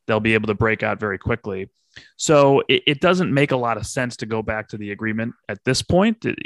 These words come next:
it certainly, it wasn't in January, now even more so. Uh, and, and one other thing that we also learned over the last couple of years, I go back to this:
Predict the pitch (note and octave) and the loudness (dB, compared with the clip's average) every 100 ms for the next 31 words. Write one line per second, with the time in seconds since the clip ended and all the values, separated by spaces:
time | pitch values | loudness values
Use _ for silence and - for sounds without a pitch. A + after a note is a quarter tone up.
0 | - - - - C#3 C3 B2+ B2 A#2+ - | -14 -14 -10 -4 -2 0 0 0 -2 -8
1 | A2+ A#2 A#2 G#2+ G#2 B2+ C3 B2+ A#2+ A2 | -4 -4 -4 -6 -2 0 0 0 0 0
2 | A#2+ A2+ G#2 B2+ A#2+ - D3 D#3 _ _ | -2 -2 -4 -6 -6 -4 -4 -4 _ _
3 | - - _ _ - B2+ - D3 D3+ D3 | -20 -20 _ _ -8 -6 -4 -4 -4 -4
4 | D3 - C#3+ E3 G#3 C4 - - B2 B2 | -6 -6 -4 -2 0 0 -2 -4 -4 -4
5 | A#2 B2+ B2 A#2+ - A2+ A2 G#2+ A2 A#2 | -4 -2 -2 -2 -4 -2 -2 -6 -4 -4
6 | A2+ A#2 A#2+ A#2 A2+ A#2 - B2 A2+ A#2 | -4 -6 -6 -6 -6 -8 -8 -8 -8 -6
7 | B2+ B2 B2 D#3 G3 C#3 A#2+ - | -6 -4 -6 -6 -6 -4 -6 -8